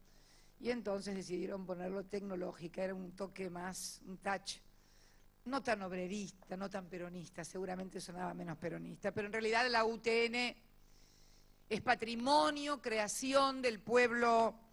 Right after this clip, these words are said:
argentino, y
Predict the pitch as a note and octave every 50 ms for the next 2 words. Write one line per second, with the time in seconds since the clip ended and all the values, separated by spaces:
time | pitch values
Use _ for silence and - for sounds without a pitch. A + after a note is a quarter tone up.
0 | - - - - - - - - - A3+ G#3+ G3+ - A#3 G#3 G#3 G#3+ - C4+ C4+
1 | B3+ B3+ C4 C4 C4 B3+ B3 B3+ - - - - - - - - - - - -
2 | - - _ - - - - A#3 A#3 A#3+ A#3+ A#3+ A#3 A#3+ A3+ -